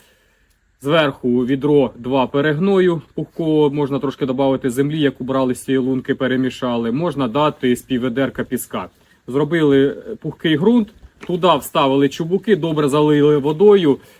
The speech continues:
Єдине, що верхня почка чубука має десь на отак виходити ниже лунки. Дивіться, в наявності ще є чубуки всіх сортів. Ось так виглядять укорінені чубуки.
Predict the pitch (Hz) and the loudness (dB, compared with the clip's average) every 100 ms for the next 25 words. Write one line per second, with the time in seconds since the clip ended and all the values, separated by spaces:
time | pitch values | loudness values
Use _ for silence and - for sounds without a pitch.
0 | _ - 139 143 185 165 - - 143 156 | _ -6 -4 0 2 2 -2 0 2 2
1 | 143 147 135 175 160 - 123 117 117 - | 0 -4 -4 -2 -4 -4 -2 -2 -4 -6
2 | 127 135 - 160 151 135 135 123 123 - | -6 -6 -2 2 2 2 0 -2 -6 -6
3 | 127 - 139 - 120 131 131 127 - 120 | -8 -4 -6 -6 -12 -4 -4 -4 -4 -4
4 | 117 131 143 127 127 127 - - 143 131 | -4 -4 -4 -2 -4 -4 -8 -6 -2 -2
5 | - 113 - _ _ _ _ - 104 117 | -4 -10 -10 _ _ _ _ -12 -6 -4
6 | 120 98 - - - - - _ _ - | -4 -6 -12 -18 -20 -20 -20 _ _ -20
7 | - 104 123 151 147 - 123 - 127 131 | -16 -8 -4 -4 -4 -8 -10 -8 -4 -4
8 | 107 - 123 127 127 110 - 120 - 123 | -6 -8 -10 -8 -8 -8 -8 -8 -8 -10
9 | - 190 196 _ _ _ _ _ - 120 | -10 -10 -10 _ _ _ _ _ -16 -12
10 | 120 - 165 139 147 135 127 131 - - | -12 -8 -10 -6 -8 -6 -6 -8 -10 -20
11 | _ - 156 127 151 160 151 147 - 135 | _ -16 -14 -6 -4 -4 -4 -6 -8 -10
12 | 143 - | -12 -12